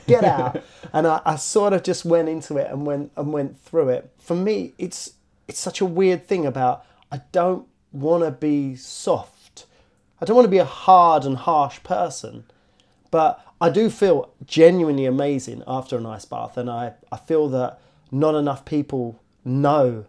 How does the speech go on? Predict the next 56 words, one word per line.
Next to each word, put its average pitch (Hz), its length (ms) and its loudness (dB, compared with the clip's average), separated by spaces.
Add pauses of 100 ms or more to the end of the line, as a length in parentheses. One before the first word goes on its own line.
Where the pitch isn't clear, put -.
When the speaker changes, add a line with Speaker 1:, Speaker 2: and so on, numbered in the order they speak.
(100)
Speaker 1:
how 143 240 -8
good 139 300 -2
you 127 100 -6
feel 113 500 -4 (260)
once 147 160 -8
you've 139 100 -8
done 127 220 -4
it, - 140 -18
that 123 300 -6 (600)
just 185 240 -8
a 143 60 -4
slight - 420 -4
bit - 160 -4
of 131 60 -4
euphoria. 143 420 -2
Now, 135 100 -6
it - 420 -20
seems 269 200 0
to 202 80 2
last 175 320 4
with 151 100 -4
me 143 100 -2
for 127 120 -8
about 127 220 -6
ninety 135 360 -4
minutes 135 400 -6
as - 120 -16
well. 156 300 -8 (340)
Speaker 2:
Well, 117 240 -12
yeah, - 80 -20 (120)
oh, 82 120 -14
for, - 160 -20
for - 280 -20
sure, 110 260 -4
it 76 40 -8
lasts 90 280 -4
for, 80 420 -10 (260)
for - 140 -12
me, 139 140 -4
it 98 140 -8
f-, - 300 -20
feel 98 220 0
like 87 160 -2
it, 82 200 -6 (540)
it 90 140 -10 (240)
actually 107 480 -10
transfers 87 520 -4
throughout 90 260 -4
the 76 60 -14
day 90 220 -6
and 73 100 -12
almost 82 220 -12
has 82 140 -12
a - 20 -16
ripple 85 300 -6
effect. - 340 -12